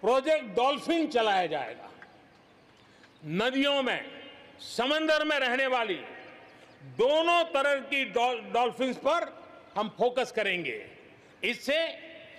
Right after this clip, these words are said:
बायोडायवर्सिटी को भी बल मिलेगा और रोजगार के अवसर भी मिलेंगे। ये टूरिज्म के आकर्षण का भी केंद्र होता है।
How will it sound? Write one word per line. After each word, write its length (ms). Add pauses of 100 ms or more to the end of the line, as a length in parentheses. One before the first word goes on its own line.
(300)
बायोडायवर्सिटी 1080
को 180
भी 160
बल 240
मिलेगा 580 (520)
और 500 (460)
रोजगार 720
के 120
अवसर 400
भी 120
मिलेंगे। 460 (560)
ये 120
टूरिज्म 560
के 80
आकर्षण 480
का 140
भी 100
केंद्र 340
होता 320
है। 360